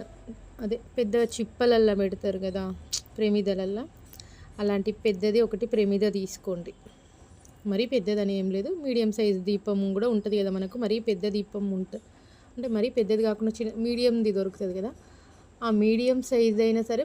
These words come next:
పెద్దదైనా పర్లేదు, ఆ ప్రమిద అనేది తెచ్చుకోండి. ఇంకొకటి మనం నార్మల్గా దీపావళికి పెడతాం కదా ప్రమిద, అలాంటి ప్రమిద కూడా తెచ్చుకోండి. అవి రెండు, అవి రెండు ఉంటే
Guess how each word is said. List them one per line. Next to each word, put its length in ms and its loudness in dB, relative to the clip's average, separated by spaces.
పెద్దదైనా 500 0
పర్లేదు, 380 -4
ఆ 80 -4
ప్రమిద 480 4
అనేది 360 2
తెచ్చుకోండి. 560 -2
ఇంకొకటి 420 0
మనం 200 2
నార్మల్గా 560 0
దీపావళికి 640 0
పెడతాం 440 -2
కదా 160 -6
ప్రమిద, 360 2
అలాంటి 360 2
ప్రమిద 300 2
కూడా 180 0
తెచ్చుకోండి. 580 -4
అవి 160 4
రెండు, 340 2
అవి 180 -2
రెండు 320 4
ఉంటే 220 0